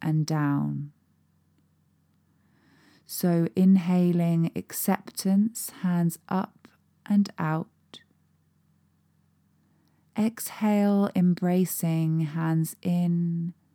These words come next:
and down. Inhale, hands up and out, accepting.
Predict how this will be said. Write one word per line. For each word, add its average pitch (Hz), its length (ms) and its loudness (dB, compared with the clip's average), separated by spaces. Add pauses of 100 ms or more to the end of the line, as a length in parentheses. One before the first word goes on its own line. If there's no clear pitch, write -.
(460)
and 170 240 0
down. 151 560 -4 (4000)
Inhale, 175 920 4
hands 165 560 0
up - 440 -6 (180)
and 165 260 -2 (160)
out, - 840 -4 (760)
accepting. 165 1160 -4